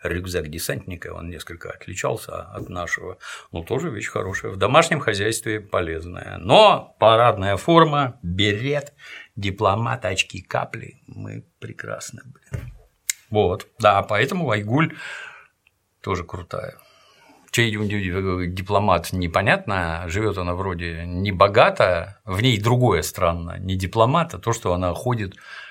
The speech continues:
в белом переднике. Советская форма, пере-, ну, коричневое платье был,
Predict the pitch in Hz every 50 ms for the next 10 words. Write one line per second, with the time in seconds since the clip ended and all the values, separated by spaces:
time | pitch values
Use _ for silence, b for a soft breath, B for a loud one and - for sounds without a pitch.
0 | B B _ 98 85 85 87 110 113 101 101 98 92 92 - 117 120 120 117 98
1 | 85 82 87 90 92 95 - - 87 - - _ _ _ B B B B B B
2 | B B B B _ - - 95 95 107 104 92 - - 101 95 90 - - 151
3 | 160 165 156 131 101 90 87 87 87 - - 101 92 107 113 92 92 101 92 85
4 | 85 85 - 104 104 98 - - 90 87 90 90 - 113 127 151 147 - 101 92
5 | 92 98 107 104 92 82 -